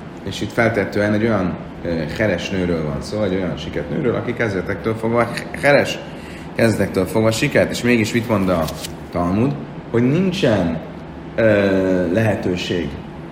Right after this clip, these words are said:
ö, halicát csinálni. Azt mondja a Talmud, azt mondja Rába, loj, de pikáhász, vagy hárkász, niszkás, niszkás.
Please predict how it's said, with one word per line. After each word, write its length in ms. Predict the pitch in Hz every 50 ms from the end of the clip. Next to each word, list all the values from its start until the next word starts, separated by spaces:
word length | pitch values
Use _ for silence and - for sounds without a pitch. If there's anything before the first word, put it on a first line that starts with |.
| - -
ö, 160 | 107 98 92 85 -
halicát 500 | - 104 98 98 98 - - 80 78 -
csinálni. 420 | - - 90 78 73 67 64 - - - - - - - - - - - - - - - - - - - - - - - - - -
Azt 260 | - - 92 85 -
mondja 180 | 98 90 90 85
a 20 |
Talmud, 600 | - 90 98 113 123 120 95 90 90 87 87 87
azt 180 | - 104 104 -
mondja 180 | 104 90 95 104
Rába, 520 | 117 131 107 98 92 92 90 90 87 87 - - - - - - - - - - - - - - - -
loj, 300 | - 113 143 151 156 151 - - - - - - -
de 140 | - 95 92
pikáhász, 600 | - - 92 - - 156 180 202 175 - 160 -
vagy 180 | 147 143 139 -
hárkász, 340 | 139 131 131 - - -
niszkás, 500 | - - 107 - - - 90 90 - -
niszkás. 640 | - - 98 90 - - - - 78 73 71 - -